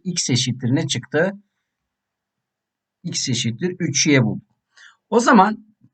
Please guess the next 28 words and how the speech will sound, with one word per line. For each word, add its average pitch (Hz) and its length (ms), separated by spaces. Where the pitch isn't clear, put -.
getirip 180 380
burada 160 200
yerine 160 360
yazalım. 131 440
X - 280
yerine 135 280
üç 135 320
y 135 140
yazarsak 104 560
burası 131 380
üç 139 240
y 147 80
olur. 147 260
Burası 127 540
dokuz 120 400
y 147 160
olur. 156 220
E, 120 160
bizden 247 300
ne 269 140
istiyor? 226 420
Kırmızı 190 500
renkli 180 440
bu 185 200
top, 170 400
tüm, 220 280
e, 139 440
torbadan, 160 720